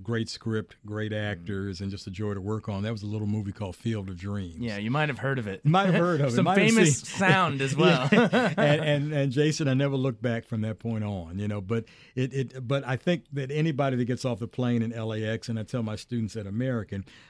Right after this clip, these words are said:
Speaker 1: uh, trust me, this is not an original idea. It wasn't an original <laughs> idea when I did it.
Speaker 2: Yeah.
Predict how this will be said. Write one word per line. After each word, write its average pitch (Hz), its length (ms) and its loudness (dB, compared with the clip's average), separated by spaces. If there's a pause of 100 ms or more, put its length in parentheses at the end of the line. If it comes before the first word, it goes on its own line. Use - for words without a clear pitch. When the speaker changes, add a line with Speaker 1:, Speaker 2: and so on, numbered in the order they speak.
(140)
Speaker 1:
uh, 104 100 -4
trust 151 320 2
me, 110 100 0
this 127 200 0
is 131 80 0
not 139 240 2
an 127 100 4
original 110 540 0
idea. 95 600 -4
It 107 100 -2
wasn't 127 340 2
an 117 120 4
original 117 380 2
<laughs> 110 120 0
idea 110 220 0
when 104 140 -4
I 127 180 0
did 101 220 -6
it. 131 220 -16
Speaker 2:
Yeah. 82 140 -14